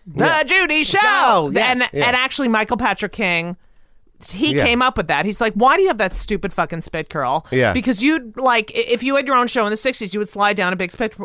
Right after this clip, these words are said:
Speaker 1: spit curl singing, "The Judy Show!" And that's
Speaker 2: Yeah.
Speaker 1: how I did. I would
Speaker 2: Yeah.
Speaker 1: just do it all the
Speaker 2: Yeah,
Speaker 1: time.
Speaker 2: yeah.
Speaker 1: And then
Speaker 2: He was a comic, right? For a
Speaker 1: Yeah,
Speaker 2: minute?
Speaker 1: he was a
Speaker 2: 'Cause I
Speaker 1: comic.
Speaker 2: remember
Speaker 1: He
Speaker 2: him
Speaker 1: was
Speaker 2: being
Speaker 1: in
Speaker 2: around.
Speaker 1: a team. Yeah, he was in a team first.
Speaker 2: What was that team? Because, like, when I got there in
Speaker 1: It was a
Speaker 2: eighty-nine
Speaker 1: girl.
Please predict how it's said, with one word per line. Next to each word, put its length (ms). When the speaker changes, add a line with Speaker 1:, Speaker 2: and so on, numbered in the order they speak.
Speaker 1:
spit 300
curl 180
singing, 360
"The 280
Judy 400
Show!" 380
And 120
that's 220
Speaker 2:
Yeah. 60
Speaker 1:
how 60
I 100
did. 160
I 100
would 120
Speaker 2:
Yeah. 100
Speaker 1:
just 100
do 220
it 80
all 180
the 100
Speaker 2:
Yeah, 100
Speaker 1:
time. 280
Speaker 2:
yeah. 180
Speaker 1:
And 760
then 800
Speaker 2:
He 80
was 140
a 40
comic, 400
right? 220
For 100
a 40
Speaker 1:
Yeah, 180
Speaker 2:
minute? 140
Speaker 1:
he 80
was 160
a 40
Speaker 2:
'Cause 300
I 60
Speaker 1:
comic. 80
Speaker 2:
remember 240
Speaker 1:
He 40
Speaker 2:
him 60
Speaker 1:
was 80
Speaker 2:
being 120
Speaker 1:
in 100
Speaker 2:
around. 160
Speaker 1:
a 20
team. 320
Yeah, 180
he 100
was 140
in 80
a 80
team 380
first. 440
Speaker 2:
What 120
was 100
that 160
team? 200
Because, 240
like, 180
when 100
I 80
got 240
there 140
in 60
Speaker 1:
It 100
was 100
a 60
Speaker 2:
eighty-nine 200
Speaker 1:
girl. 220